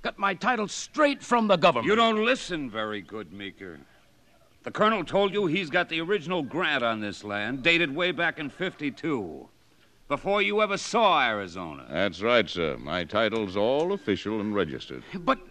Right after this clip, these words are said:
Speaker 1: Mexico sold this land to the U S in fifty-three.
Speaker 2: And the United States honored all prior claims.
Speaker 3: Right so, Granby. Now, I am ordering you to get off my property in two days, Meeker.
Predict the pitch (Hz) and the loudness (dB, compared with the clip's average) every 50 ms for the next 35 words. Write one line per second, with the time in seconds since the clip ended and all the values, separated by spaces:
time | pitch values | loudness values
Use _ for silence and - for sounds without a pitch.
0 | - - - - 208 247 294 302 - 160 233 190 214 202 - - 269 311 320 269 | -20 -20 -20 -10 -4 0 0 0 0 0 -2 0 0 0 0 4 4 4 4 4
1 | 226 220 196 147 196 214 233 254 240 202 226 220 220 247 285 285 294 302 311 320 | 2 0 0 4 4 4 4 4 4 2 2 2 4 4 4 4 4 2 2 2
2 | 247 - 214 220 214 202 175 - - 277 240 - - - - 269 - 226 330 370 | 2 0 0 -2 -2 -2 -4 -6 -4 -4 -6 -6 -6 -8 -8 -6 -4 -2 -2 0
3 | 349 311 233 190 156 151 185 202 208 190 196 202 202 208 202 196 196 208 220 226 | 0 0 0 0 2 2 2 2 2 -2 -2 0 0 0 0 0 0 0 0 -2
4 | 214 185 - - - 185 175 175 180 175 - - 180 180 180 175 170 170 185 190 | -6 -8 -8 -2 2 4 4 4 4 2 -2 -4 -2 2 2 2 2 2 0 0
5 | 175 165 160 160 165 165 170 170 170 - - - 160 160 156 151 151 151 143 117 | -2 -2 0 0 0 0 0 -2 -4 -8 -8 -6 -4 -2 0 0 -2 -2 -4 -6
6 | - - - 139 131 113 92 80 73 69 67 - - - 90 110 98 - 104 98 | -8 -10 -8 -6 -6 -4 -6 -8 -8 -10 -14 -8 -2 2 2 2 2 2 0 2
7 | 87 82 73 76 80 82 80 82 104 123 123 131 139 143 143 147 147 135 110 90 | 2 0 -2 -2 -2 -2 0 0 2 4 4 6 6 8 8 6 6 4 2 0
8 | - - - - - - 101 104 110 113 113 113 120 95 156 180 180 160 123 127 | -4 -16 -20 -20 -20 -12 -6 -4 0 0 0 0 0 2 2 2 2 2 2 0
9 | 127 120 110 104 107 107 117 131 123 101 85 107 120 127 143 156 147 - - 90 | 0 2 2 2 2 2 2 0 -2 -2 -2 0 0 2 2 2 2 0 0 0
10 | 85 80 73 - 78 80 78 71 80 87 107 113 110 87 - 131 160 160 151 160 | 0 0 0 0 -2 -2 0 0 -2 -2 -2 -2 -2 -4 -4 -6 -8 -4 -2 -2
11 | 160 143 123 87 73 64 65 73 71 67 - 90 104 131 - | 0 0 0 0 -2 -2 -4 -6 -6 -4 -2 -2 -2 -2 -4